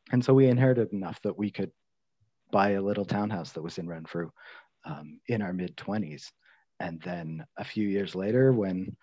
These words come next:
uh, <laughs> basically almost every time that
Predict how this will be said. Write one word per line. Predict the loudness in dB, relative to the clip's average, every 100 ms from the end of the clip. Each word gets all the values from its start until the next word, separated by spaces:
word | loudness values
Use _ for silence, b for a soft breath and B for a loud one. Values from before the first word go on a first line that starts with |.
| b b _ -20 -8
uh, | -4 4 4 4
<laughs> | 0 4
basically | 4 4 6 8
almost | 8 6 4
every | 2 2
time | 0 2 2
that | 0 -2